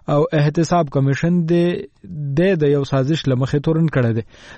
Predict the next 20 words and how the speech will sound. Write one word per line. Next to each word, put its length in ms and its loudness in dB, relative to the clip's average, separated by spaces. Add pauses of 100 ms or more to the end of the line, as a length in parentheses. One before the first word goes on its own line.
د 40 4
اطلاعاتو 420 2
لپاره 360 0
د 60 2
وزیر 280 0
اعلی 220 2
سلاکار 540 0
او 100 2
صوبایي 320 0
وزیر 280 2
شاه 200 -2
فرمان 460 0
نن 220 0
صوبایي 240 2
اسمبلۍ 380 0
ته 140 0
په 120 -2
وینا 380 0
کې 120 -2
وویل 220 2